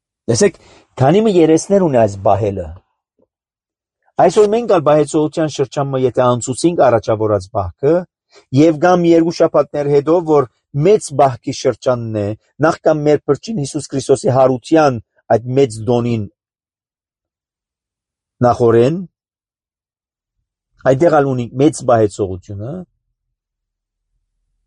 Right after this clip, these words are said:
և ամբողջ նպատակը միայն չուտելը չէ,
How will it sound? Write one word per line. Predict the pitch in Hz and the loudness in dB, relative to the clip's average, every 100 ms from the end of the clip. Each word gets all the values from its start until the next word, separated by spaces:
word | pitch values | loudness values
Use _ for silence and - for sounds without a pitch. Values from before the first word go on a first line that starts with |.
| _ | _
և | 117 127 | 0 2
ամբողջ | 131 160 | 2 0
նպատակը | 143 123 113 117 127 180 190 _ _ _ _ _ _ _ _ _ _ _ _ - | 0 0 2 2 4 2 0 _ _ _ _ _ _ _ _ _ _ _ _ -4
միայն | 127 160 180 180 160 | 2 4 4 2 -2
չուտելը | - - 156 143 165 151 | -8 -4 0 2 4 2
չէ, | - - 214 | -2 0 0